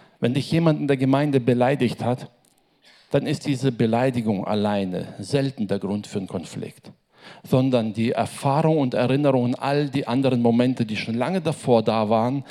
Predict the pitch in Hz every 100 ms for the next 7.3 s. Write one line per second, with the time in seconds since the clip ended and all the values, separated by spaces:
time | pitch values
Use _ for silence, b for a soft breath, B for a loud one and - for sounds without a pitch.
0 | B B B 151 131 113 131 233 127 120
1 | 117 120 113 104 - - 101 - - 104
2 | 120 113 101 92 90 85 90 - 87 92
3 | 92 - - - - _ B B 135 151
4 | 151 - 202 143 147 147 131 - 143 -
5 | 202 147 123 110 113 120 143 147 165 151
6 | - 131 123 156 - 165 185 202 147 117
7 | 90 101 85